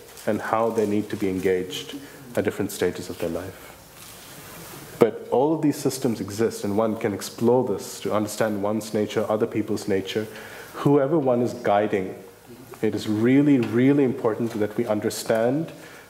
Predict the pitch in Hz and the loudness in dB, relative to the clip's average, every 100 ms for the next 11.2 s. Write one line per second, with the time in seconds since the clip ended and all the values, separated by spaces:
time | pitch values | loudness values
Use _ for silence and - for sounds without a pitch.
0 | - 104 98 98 101 101 - 110 113 110 | 0 2 2 2 2 0 -2 0 0 0
1 | 98 - 92 95 101 - 107 - 85 - | -2 0 2 2 0 -2 -4 -2 -6 -2
2 | 104 107 120 - - - - 107 95 - | 2 2 0 -4 -16 -20 -6 -2 -2 0
3 | 101 95 - - - 95 90 90 - - | -2 -2 -8 -14 -8 -2 -2 -2 -8 -8
4 | 135 117 - - - - 101 92 - 90 | -4 -4 -6 -18 -6 -2 -2 -4 -2 -2
5 | 90 101 - - - - - - - - | -2 -6 -10 -18 -20 -20 -20 -18 -18 -2
6 | 113 113 120 - 117 - 113 123 101 95 | 2 2 0 -2 -2 0 0 0 0 0
7 | - 101 98 - 127 104 101 98 107 110 | 2 0 0 -4 -2 0 2 2 2 0
8 | 110 113 110 104 104 98 98 92 90 90 | 0 0 4 4 4 0 -2 -2 -4 0
9 | 104 120 123 120 - - 139 131 - - | 2 2 2 -2 -8 -4 -2 -2 -4 -2
10 | 110 98 104 98 92 - 95 95 101 - | -2 -2 -6 -4 -4 -4 -6 -6 -10 -10
11 | - - | -12 -12